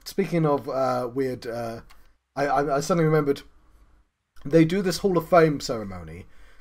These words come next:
which is, uh, obviously a sort of a real event, but they put cameras on and they speak as if the wrestling is real, even though arguably at this point it's a real ceremony just, you know, to honor wrestlers and stuff. Anyway, um,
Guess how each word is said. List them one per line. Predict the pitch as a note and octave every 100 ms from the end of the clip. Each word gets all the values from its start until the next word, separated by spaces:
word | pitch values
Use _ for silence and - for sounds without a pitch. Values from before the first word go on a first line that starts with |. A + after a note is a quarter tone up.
| - -
which | C#3 -
is, | C3+ C3+
uh, | B2+ B2+ A#2+ - - - _ _ -
obviously | F3 A3+ - A3 F#3 E3 -
a | D#3
sort | - E3
of | D3+ - -
a | C#3+
real | B2 D#3+ D#3+ D3
event, | B2+ D3 G2+ G2+ - - - - _ _ _ _ -
but |
they | D#3+ D3+ D#3
put | F3+ E3
cameras | E3+ D#3+ C#3 C3
on | C3 B2 B2+
and | A#2 B2+
they | B2+
speak | - C3+ - - -
as | C#3+ A#2+
if | B2+ - -
the | C3+
wrestling | B2 C#3+ C#3+ B2+
is | A2+
real, | A#2+ A#2+
even | B2 B2
though | B2 A#2+ A2 - - - - _ -
arguably | E3+ F3+ D#3+ D3 C#3
at | C3+ C3
this | D#3
point | - A#2+ A2+
it's | A2+ A#2
a |
real | A#2 B2
ceremony | A#2 B2+ A#2+ A#2 A2 G#2+ -
just, | - A#2+ - -
you | A2+
know, | F#2+ F2+ _ -
to | A#2+
honor | A2+ A#2+
wrestlers | A#2 A#2+ G#2+ G2+
and | G2
stuff. | G2 F#2 - - - -
Anyway, | G#3+ D#3 -
um, | D#3+ D#3 D3+ D3+